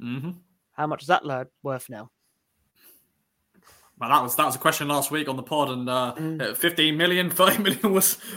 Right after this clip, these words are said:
Speaker 1: was chucked about. Um, but yeah, like, th-, these can be punts sometimes. But, um, good thing is he is playing week in, week out. He's scoring. Obviously, we've been linked to different strikers who aren't playing that regularly.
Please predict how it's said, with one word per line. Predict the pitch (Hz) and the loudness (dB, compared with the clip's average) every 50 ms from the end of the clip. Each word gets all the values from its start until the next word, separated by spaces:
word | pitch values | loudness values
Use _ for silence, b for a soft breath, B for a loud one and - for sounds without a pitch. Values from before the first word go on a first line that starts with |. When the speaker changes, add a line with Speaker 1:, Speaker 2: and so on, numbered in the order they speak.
| 180 B | -6 B
Speaker 1:
was | 160 165 | -4 -2
chucked | - - 175 - - 185 | 4 4 4 4 4 0
about. | 170 165 175 185 208 196 - B B B B B 165 B - | 2 6 6 6 6 4 0 B B B B B -14 B 2
Um, | 160 165 160 156 160 160 156 147 143 B B B B B B - | 4 6 6 6 4 0 -8 -10 -12 B B B B B B -2
but | 175 190 | 2 6
yeah, | 220 220 - - - | 6 6 6 4 0
like, | 180 185 180 180 | -2 -2 -2 -2
th-, | 202 220 220 | -4 -2 0
these | 208 220 214 185 - | 2 0 2 0 -2
can | - - 196 185 170 | 0 2 2 2 2
be | 156 147 | 2 -2
punts | 143 - - 135 127 113 - | -2 0 -4 -4 -2 -2 -4
sometimes. | - 123 123 117 - 127 120 120 120 123 127 131 139 - - - - - | -4 -4 -6 -6 -6 -6 -6 -4 -4 -6 -6 -6 -6 -6 -4 -6 -4 -4
But, | 139 135 | -2 0
um, | 139 139 139 139 | 2 0 0 0
good | 143 180 175 | -2 -4 -2
thing | - 165 151 | -2 -4 -2
is | 151 147 139 127 | -2 -2 -2 -2
he | 131 139 147 | -2 0 -2
is | 147 143 | -2 -2
playing | - - 147 143 139 131 127 | -4 -4 -2 -2 -2 -2 -4
week | 131 131 123 120 - | -6 -6 -8 -8 -8
in, | 131 123 123 123 | -8 -8 -6 -6
week | 120 120 113 120 | -8 -8 -8 -4
out. | 123 120 120 120 | -4 -4 -2 -4
He's | 127 127 120 - | -4 -6 -6 -6
scoring. | - - 135 127 127 120 113 113 117 123 123 - | -6 -6 -6 -6 -6 -6 -6 -6 -8 -10 -10 -8
Obviously, | 127 131 123 123 - 123 | -8 -8 -8 -6 -6 -8
we've | 120 123 | -6 -6
been | 127 123 | -8 -8
linked | 127 131 123 - | -8 -10 -12 -10
to | 127 | -8
different | 120 131 - - 123 113 | -8 -8 -8 -8 -14 -12
strikers | - 131 123 123 120 - 127 117 117 | -8 -4 -4 -4 -4 -6 -8 -8 -6
who | 131 123 127 | -6 -4 -4
aren't | 127 131 127 113 - | -2 -4 -4 -6 -6
playing | 135 127 120 120 | -4 -4 -4 -4
that | 123 123 - 131 | -4 -8 -4 -2
regularly. | 147 156 - 127 - - - | -4 -2 -4 -6 -12 -12 -20